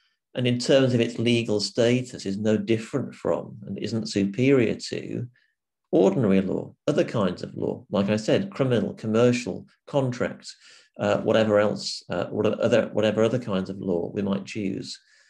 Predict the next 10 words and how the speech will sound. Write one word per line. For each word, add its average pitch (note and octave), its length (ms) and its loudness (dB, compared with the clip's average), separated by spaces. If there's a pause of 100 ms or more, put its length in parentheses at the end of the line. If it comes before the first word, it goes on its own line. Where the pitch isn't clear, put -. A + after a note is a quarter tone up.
(200)
to - 80 -6
think B2+ 280 -4
of. - 320 -12 (760)
And B2+ 100 -4
that - 140 -2
makes D#3+ 240 0
a C#3+ 60 -4
significant B2 680 -4
difference A#2+ 520 -4
because A#2 480 -2